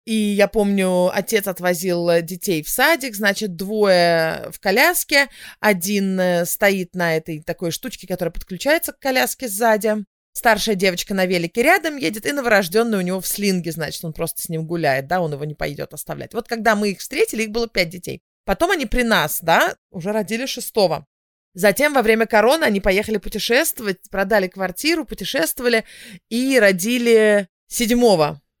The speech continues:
в путешествии. И всё вроде кажется, вроде всё, да, ну сколько, семь, сколько хватит. И щас она в Инстаграме вешает, они беременны двойняшками.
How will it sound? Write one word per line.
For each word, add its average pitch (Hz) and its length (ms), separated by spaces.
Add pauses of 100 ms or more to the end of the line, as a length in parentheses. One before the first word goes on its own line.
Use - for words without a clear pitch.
(120)
в - 120
путешествии. 165 840 (480)
И 269 140
всё 320 300
вроде 339 280
кажется, 214 460
вроде 214 340
всё, 254 360
да, 208 160
ну 208 100
сколько, 233 320
семь, 220 360
сколько 202 380
хватит. 208 480
И 220 60
щас - 300
она 302 220
в 302 80
Инстаграме 262 560
вешает, 254 380
они 196 200
беременны 294 500
двойняшками. 453 1000